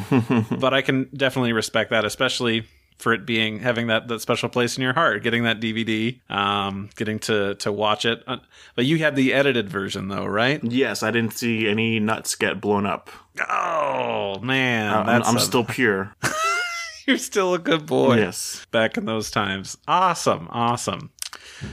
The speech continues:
Speaker 2: Um, my number five is also near and dear to my heart, and, um, pr-, I think the first one I <laughs> ever saw, which was,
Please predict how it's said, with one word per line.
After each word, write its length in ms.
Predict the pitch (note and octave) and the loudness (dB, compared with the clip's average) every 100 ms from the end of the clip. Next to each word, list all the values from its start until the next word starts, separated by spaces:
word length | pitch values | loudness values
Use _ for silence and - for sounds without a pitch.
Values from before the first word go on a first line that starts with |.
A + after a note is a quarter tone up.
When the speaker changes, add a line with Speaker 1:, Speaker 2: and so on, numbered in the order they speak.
| - - - | -14 -14 -2
Speaker 2:
Um, 460 | A#2+ A#2+ A#2+ A#2 - - - - _ _ | 2 4 4 2 -2 -6 -10 -16 _ _
my 280 | A2+ C3 E3+ | 0 2 4
number 260 | D#3+ B2+ | 2 2
five 300 | A#2 G#2 G2 | 2 2 0
is 120 | G#2 A2+ | 0 2
also 260 | A#2+ - | 2 2
near 260 | A2+ A2 G#2+ | 2 2 0
and 120 | G#2 | 0
dear 200 | A2 G#2 | -2 -2
to 120 | G2+ | -2
my 220 | A2+ A#2+ | 0 2
heart, 320 | A2 G#2 G#2+ - | 2 0 0 -2
and, 640 | A2 G#2 G#2 G2+ G2+ G#2 - | -2 0 0 -2 -4 -8 -6
um, 680 | G#2+ G2+ G2 F#2+ F#2+ F#2 F#2+ - - - - | -2 0 0 0 -2 -4 -8 -12 -20 -12 -6
pr-, 80 | - | -2
I 100 | A#2+ | 0
think 380 | - - C#3 - | -2 -2 -2 -2
the 100 | C3+ | -4
first 380 | - C#3 C3+ - | 0 0 0 0
one 180 | C3 B2 | 2 2
I 140 | A#2 | 2
<laughs> 20 | |
ever 280 | C3 - E3 | 0 -2 -4
saw, 460 | - - D3 D#3+ E3 - - - - | -2 0 2 2 0 -10 -20 -12 -2
which 240 | B2 - | 0 2
was, 340 | B2+ A2+ A#2 | 2 2 0